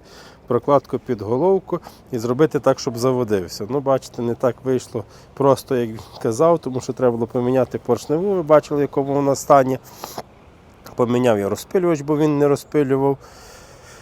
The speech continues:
Поміняв клапана, пошарошив, притер їх, і от тепер зараз двигун працює. А саме основне, це прикрутив бак.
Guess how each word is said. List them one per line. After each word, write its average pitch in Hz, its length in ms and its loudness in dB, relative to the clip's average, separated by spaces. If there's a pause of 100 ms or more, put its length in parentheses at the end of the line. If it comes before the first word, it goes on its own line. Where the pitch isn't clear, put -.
(140)
Поміняв 175 460 6
клапана, 190 600 6 (560)
пошарошив, 156 680 4
притер 151 460 6
їх, 143 280 0
і 233 80 -2
от 220 140 0
тепер 160 300 2
зараз 139 320 4
двигун 127 420 0 (320)
працює. 131 480 0
А 147 120 4
саме 180 320 2
основне, 139 460 0
це 135 240 -4 (380)
прикрутив 139 560 0
бак. 151 280 4